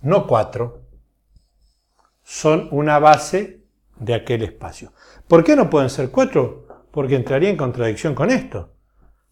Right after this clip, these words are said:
Si yo digo que estos cuatro son L I,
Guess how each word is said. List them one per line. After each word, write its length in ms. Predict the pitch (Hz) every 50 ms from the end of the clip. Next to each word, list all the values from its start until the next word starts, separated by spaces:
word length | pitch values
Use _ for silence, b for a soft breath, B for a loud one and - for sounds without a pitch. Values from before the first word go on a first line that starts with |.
| _ _ _ _ _
Si 200 | _ - - 139
yo 180 | 123 - 247 277
digo 240 | 269 233 185 147
que 120 | 123 - 170
estos 260 | 156 - - 143 -
cuatro 380 | - - 175 151 - 131 123 110
son 280 | - 165 151 156 156 -
L 300 | 160 160 165 160 156 143
I, 360 | 131 107 104 - - - _